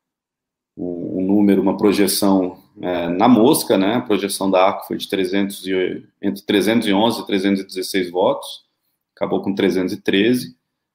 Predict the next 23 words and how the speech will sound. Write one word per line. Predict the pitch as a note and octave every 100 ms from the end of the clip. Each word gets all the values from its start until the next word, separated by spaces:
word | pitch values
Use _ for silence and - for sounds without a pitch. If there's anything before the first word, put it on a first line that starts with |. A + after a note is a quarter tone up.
| _
A | G2+
gente | G2+ G2
começa | A#2 G#2 G2 G2
aí | F#2+ G2
essa | G#2 G2+ G2
semana | G2+ F#2+ G2
já | G2+ G2+
com, | G#2 G2+ G2
com | - G2+
novas, | G2 G#2 G#2 G2+ -
fazendo | G2+ F#2 G2+
uma | G2+ G2
projeção | G2 F#2+ - G2 F#2+
inicial | G2 - F#2 F#2
aí | F#2+
no | F#2+
Senado | - F#2 F2+ E2+
Federal | A2 G2+ G2 F#2+ F#2+
pra | G#2
ver | F#2+
se | G2 F#2
a |
gente | G2 G2 G2+